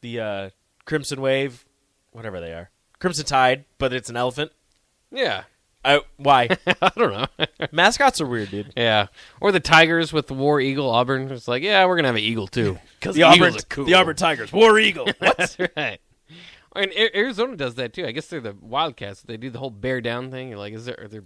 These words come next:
Speaker 1: Oh.
Speaker 2: is there a bear?" <laughs>
Speaker 1: You know what? Th-, I never thought about
Speaker 2: Yeah,
Speaker 1: that.
Speaker 2: yeah. Like, I, <laughs> is the Wildcat okay with the bear being here? 'Cause that sounds kinda dangerous.
Speaker 1: <laughs>
Speaker 2: Uh,
Speaker 1: Lions, tigers, and bears. Oh, my.
Speaker 2: <laughs> And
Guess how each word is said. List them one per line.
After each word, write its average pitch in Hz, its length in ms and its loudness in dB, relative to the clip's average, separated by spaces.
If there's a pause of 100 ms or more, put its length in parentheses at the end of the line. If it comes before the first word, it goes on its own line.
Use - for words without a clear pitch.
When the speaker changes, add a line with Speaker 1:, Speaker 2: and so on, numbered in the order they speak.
Speaker 1:
Oh. 190 240 -6
Speaker 2:
is - 60 -10
there 135 100 -4
a 104 40 -6
bear?" 180 580 -8 (480)
<laughs> 220 80 -6 (880)
Speaker 1:
You 135 80 -12
know 147 160 -6
what? 131 300 -4 (540)
Th-, 123 120 -4 (100)
I 117 120 -4
never 117 280 -4
thought 202 240 0
about 165 160 -2
Speaker 2:
Yeah, 196 440 4
Speaker 1:
that. 165 180 0
Speaker 2:
yeah. 175 80 -8
Like, 143 200 -4
I, 240 160 -2 (180)
<laughs> 127 580 -12
is 202 80 -4
the 151 80 -8
Wildcat 247 520 0
okay 262 300 -2
with 262 120 -2
the 240 80 -16
bear 247 240 0
being 247 240 -6
here? 240 220 -6
'Cause 117 160 -10
that 139 120 -10
sounds 113 260 -8
kinda 110 200 -8
dangerous. 104 500 -8
Speaker 1:
<laughs> - 60 -20 (600)
Speaker 2:
Uh, 113 460 -4
Speaker 1:
Lions, 127 400 -10
tigers, 151 360 -4
and 123 100 -14
bears. 131 260 -6
Oh, 123 80 -10
my. 151 260 -10
Speaker 2:
<laughs> - 0 -
And - 760 -4